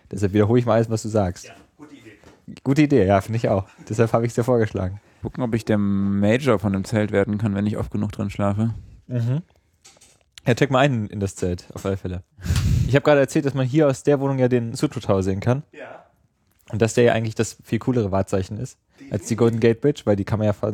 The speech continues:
Speaker 1: praktisch nirgends sehen.
Speaker 2: Das ist
Speaker 1: Ist ja
Speaker 2: der
Speaker 1: dann
Speaker 2: Fernsehturm, das ist der Fernsehturm.
Speaker 1: Genau. Und, ja, genau, wer interessiert sich denn fürs Brandenburger Tor?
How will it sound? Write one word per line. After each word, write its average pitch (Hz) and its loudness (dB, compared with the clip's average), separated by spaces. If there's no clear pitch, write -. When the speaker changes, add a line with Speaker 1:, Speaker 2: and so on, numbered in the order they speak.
Speaker 1:
praktisch - -8
nirgends 117 -2
sehen. 110 -2
Speaker 2:
Das - -20
ist - -14
Speaker 1:
Ist 113 -8
ja 117 6
Speaker 2:
der 117 4
Speaker 1:
dann 113 2
Speaker 2:
Fernsehturm, - -18
das 165 -18
ist - -18
der - -16
Fernsehturm. 202 -18
Speaker 1:
Genau. 160 2
Und, 127 0
ja, 60 -4
genau, 113 2
wer 135 6
interessiert 120 -4
sich 123 2
denn 110 -2
fürs 117 0
Brandenburger 107 2
Tor? 87 -2